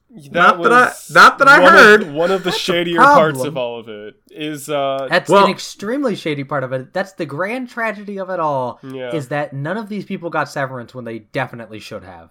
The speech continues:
Speaker 1: Yeah.
Speaker 2: Yeah. Well, the company apparently, you know, when you file for bankruptcy, I'm pretty sure it's like you guys, they basically sever everybody and then give everybody severance. I, I get the impression that it was just like, "We have no money," and it was like,
Speaker 3: Yeah.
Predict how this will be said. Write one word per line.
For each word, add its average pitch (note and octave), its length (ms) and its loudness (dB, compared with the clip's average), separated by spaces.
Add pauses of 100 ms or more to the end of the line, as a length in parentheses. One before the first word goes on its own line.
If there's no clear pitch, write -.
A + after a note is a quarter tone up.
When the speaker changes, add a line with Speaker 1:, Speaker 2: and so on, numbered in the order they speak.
Speaker 1:
Yeah. A#2+ 340 -14
Speaker 2:
Yeah. B2 320 4 (560)
Well, D#3+ 200 4
the E3+ 80 4
company A#3 580 2
apparently, D#3+ 720 2 (600)
you E3+ 100 -4
know, F3+ 140 4
when F3 100 0
you F3+ 80 -4
file A#3 220 6
for F3 80 -10
bankruptcy, F#3 420 0
I'm C3+ 160 0
pretty F3 280 -4
sure E3 180 0
it's D3+ 140 -4
like C3+ 260 0
you B2 180 -6
guys, B2 400 2
they A#2 140 -2
basically B2 340 -2
sever B2 300 2
everybody A#2+ 320 4
and A2 100 -2
then A2 80 -2
give A2 160 -4
everybody G#2+ 220 -2
severance. G#2+ 400 -4 (260)
I, - 80 0 (100)
I D#3 80 6
get A#3 200 -4
the - 180 0
impression E3+ 480 2
that C3 140 4
it C3 40 2
was B2 120 -4
just C3 120 -6
like, A#2 200 0
"We E3 160 -6
have C#3 480 6
no A#2+ 160 -4
money," G#2+ 400 -4
and - 80 -18
it A2+ 40 -10
was A2+ 120 -10
like, G#2+ 160 -6 (260)
Speaker 3:
Yeah. G#2+ 260 -12